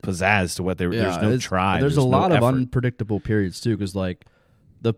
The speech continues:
Speaker 2: the first period in Seattle, we played like garbage.
Speaker 1: Yeah.
Speaker 2: The first period in Vancouver, it was, like, one of the best periods we ever had.
Speaker 1: Mm-hmm.
Speaker 2: And then,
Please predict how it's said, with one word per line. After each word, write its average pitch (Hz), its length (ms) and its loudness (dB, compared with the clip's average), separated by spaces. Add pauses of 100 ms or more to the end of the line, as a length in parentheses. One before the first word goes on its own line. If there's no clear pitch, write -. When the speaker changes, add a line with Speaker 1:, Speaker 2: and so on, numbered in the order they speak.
(100)
Speaker 2:
the 123 100 4
first 170 260 4
period 139 400 6
in 110 380 0
Seattle, 120 580 2
we 117 140 0
played 110 480 0 (180)
like 101 320 -2 (240)
garbage. 120 500 0 (300)
Speaker 1:
Yeah. 101 180 0
Speaker 2:
The 123 60 -2
first 131 260 2
period 120 220 4
in 107 80 0
Vancouver, 147 500 4
it 123 100 2
was, 127 240 4
like, 117 160 0
one 120 120 4
of 110 60 2
the 113 60 4
best 120 200 2
periods 120 240 -2
we 120 60 -2
ever 117 120 0
had. 131 240 2 (400)
Speaker 1:
Mm-hmm. 87 220 -4
Speaker 2:
And 104 180 -2
then, 110 480 0